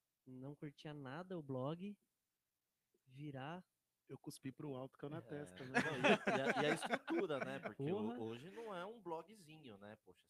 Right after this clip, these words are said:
Speaker 3: sete pessoas, é uma estrutura, é, é, de, é, uma redação de um jornal, na verdade, né? Na hora
Speaker 2: Cara,
Speaker 3: que
Speaker 2: a, a
Speaker 3: você
Speaker 2: minha me-,
Speaker 3: analisa a estrutura
Speaker 2: a,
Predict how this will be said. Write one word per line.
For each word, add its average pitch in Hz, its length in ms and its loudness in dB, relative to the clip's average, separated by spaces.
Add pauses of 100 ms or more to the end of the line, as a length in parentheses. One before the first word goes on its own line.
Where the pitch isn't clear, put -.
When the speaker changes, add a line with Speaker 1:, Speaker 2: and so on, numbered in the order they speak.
Speaker 3:
sete - 260 -16
pessoas, 95 580 -10
é 85 60 -12
uma 85 140 -16
estrutura, 107 520 -14 (100)
é, 113 340 -14
é, 82 280 -16
de, 90 180 -20 (540)
é, 87 180 -16 (500)
uma 113 180 -10
redação 156 680 -6
de 214 120 -14
um 226 100 -10
jornal, 214 460 -4
na 151 120 -4
verdade, 107 480 -6
né? 120 160 -10
Na 117 140 -14
hora 143 200 -2
Speaker 2:
Cara, 135 140 -2
Speaker 3:
que 143 100 -8
Speaker 2:
a, 151 60 -4
a - 20 -2
Speaker 3:
você 151 40 -4
Speaker 2:
minha 175 240 0
me-, 165 120 -2
Speaker 3:
analisa 135 420 -12
a - 20 -12
estrutura 104 760 -14
Speaker 2:
a, 127 140 -6